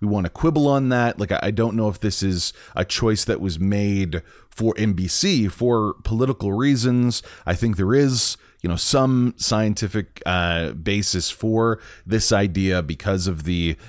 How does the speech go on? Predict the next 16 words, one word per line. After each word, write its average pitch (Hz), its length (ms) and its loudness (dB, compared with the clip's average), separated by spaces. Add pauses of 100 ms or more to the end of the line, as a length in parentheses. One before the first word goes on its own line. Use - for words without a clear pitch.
you 62 100 -8
know, 55 140 -8
transmission 107 760 -2
rate 95 440 -2
and 78 220 -4
the, 78 120 -6
the 69 140 -10
shorter 87 320 -2
incubation 92 640 -2
period 92 500 -2 (300)
of 76 160 -2
Omicron. 104 640 0
You 90 80 0
know, 80 100 -2
I, 76 140 -4
I, 73 120 -6